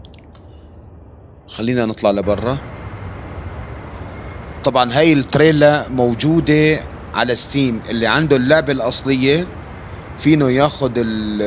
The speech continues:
التريلا من ستيم، وراح أحط الرابط بنفس ال-، يعني كمان راح أحط الرابط مع شو اسمه، مع ال-،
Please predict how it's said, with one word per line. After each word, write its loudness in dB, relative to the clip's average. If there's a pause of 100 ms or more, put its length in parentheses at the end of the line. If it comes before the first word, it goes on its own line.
(380)
التريلا 2
من -2
ستيم، -2
وراح 0
أحط -2
الرابط 2
بنفس -2
ال-، -2
يعني -4 (600)
كمان 2
راح 0
أحط -4
الرابط 2 (100)
مع 2
شو -2
اسمه، -6 (1200)
مع 0
ال-، -2